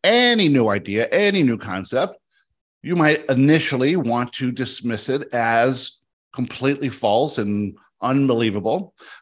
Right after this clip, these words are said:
But if you could look at it from another angle and say, "What if this was available? What if this was true? What if it's not really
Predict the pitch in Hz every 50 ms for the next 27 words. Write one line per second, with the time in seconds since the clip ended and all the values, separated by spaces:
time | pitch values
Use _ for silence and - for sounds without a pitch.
0 | _ - 165 165 160 190 220 196 208 196 185 170 170 160 151 139 160 143 131 135
1 | 131 123 123 147 202 220 190 131 120 120 117 - - 117 117 120 113 117 - _
2 | _ _ _ - 95 123 175 202 202 - - 151 147 139 - - - 127 123 113
3 | - - 107 110 107 104 92 92 85 113 120 123 107 - - - - _ _ _
4 | - - _ _ 101 127 160 175 - - 147 135 104 107 117 120 107 - - 101
5 | 95 - - - - 202 196 - - - - - - - - _ - 110 135 165
6 | 165 - - 139 135 127 123 120 104 - - - - - _ _ _ _ _ -
7 | - - - - - 101 127 117 110 98 - - 107 113 113 110 107 104 98 95
8 | 90 90